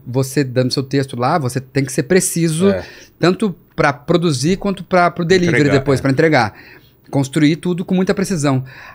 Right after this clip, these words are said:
Speaker 1: A improvisação é sobre um estado, porque as pessoas assistem um estado de ânimo teu,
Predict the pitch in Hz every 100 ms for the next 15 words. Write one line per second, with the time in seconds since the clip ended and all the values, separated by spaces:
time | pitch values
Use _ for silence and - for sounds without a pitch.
0 | - 156 240 240 156 147 196 185 196 185
1 | 214 - 170 151 147 101 - _ _ -
2 | 156 - 135 190 175 165 - 214 214 -
3 | 143 151 - 170 170 170 180 170 247 -
4 | 160 269